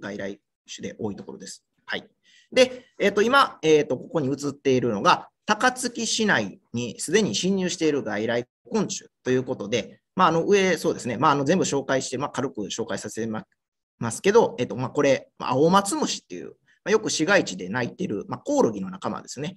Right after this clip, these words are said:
まあ、青っぽいコオロギの仲間で。まあ、これ、割と市街地よく見えます。で、先ほど、あの、秀瀬学園の方からも、えっと、紹介、あの、していました、あの、赤羽おんぶバッタですね。私の写真、ちょっと、あの、羽広げてる、あの、おんぶバッタ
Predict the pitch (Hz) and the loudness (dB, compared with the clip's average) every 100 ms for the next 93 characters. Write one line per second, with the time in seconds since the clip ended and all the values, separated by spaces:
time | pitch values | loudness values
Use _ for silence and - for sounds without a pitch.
0 | _ - 120 127 139 123 156 95 95 95 | _ -4 -2 -2 -2 -2 -2 -8 -8 -12
1 | - - - - 156 - 180 170 160 151 | -16 -18 -18 -18 -8 -2 2 2 2 -2
2 | 143 143 120 - 123 104 98 - - - | -2 -2 -2 -4 -6 -6 -10 -18 -20 -20
3 | - _ _ _ - 254 233 233 220 208 | -20 _ _ _ -2 2 4 4 6 6
4 | 202 - _ - 151 143 143 202 170 117 | 4 -2 _ -4 -2 -2 -2 0 0 0
5 | 107 120 107 95 101 95 117 175 - 117 | -4 -4 -4 -6 -6 -6 -2 0 -2 -4
6 | 107 101 95 127 107 110 - _ _ _ | -4 -6 -4 -4 -2 -4 -6 _ _ _
7 | - 202 196 190 - 120 117 - 95 101 | -8 -6 -4 -6 -6 -4 -4 -6 -6 -6
8 | - 185 220 214 208 208 226 - - 107 | -2 0 2 0 0 0 0 -2 -8 -10
9 | 107 _ _ 175 185 214 196 180 175 - | -10 _ _ -6 -4 -2 -2 -2 -4 -4
10 | 156 104 98 123 180 175 165 151 147 147 | -4 -4 -4 -2 0 0 0 0 0 0
11 | 131 104 107 110 135 147 170 - 202 | 0 -2 -2 -2 0 0 -2 -6 -12